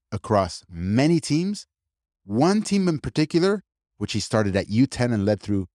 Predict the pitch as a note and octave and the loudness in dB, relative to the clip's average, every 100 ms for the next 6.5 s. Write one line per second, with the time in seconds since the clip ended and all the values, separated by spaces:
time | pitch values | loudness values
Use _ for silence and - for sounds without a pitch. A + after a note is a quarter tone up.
0 | _ F#2+ G#2 A#2+ A2 G#2+ - A#2+ C#3+ D3+ | _ 0 2 4 2 -2 -2 -2 -2 -4
1 | - G#2 C3+ C3 A2 - G#2+ F#2 F2+ D2 | -4 2 4 4 0 0 0 0 -2 -2
2 | - _ _ _ _ - C#3 B2+ A2+ D#2+ | -8 _ _ _ _ -2 0 2 2 0
3 | - C3+ D3 C#3+ A2 F2 - _ - G#2 | -4 -2 -2 -2 -2 -2 -4 _ -8 -8
4 | - A#2 G2+ - A2 C3 C3 A#2+ - B2+ | -2 0 0 -2 -2 0 0 -2 -4 -2
5 | D3 D#3+ _ G2+ - G2+ G2+ G2 F#2 - | -2 -8 _ -8 -4 -2 -2 -4 -6 -4
6 | F2+ D#2+ C2 - | -4 -6 -12 -14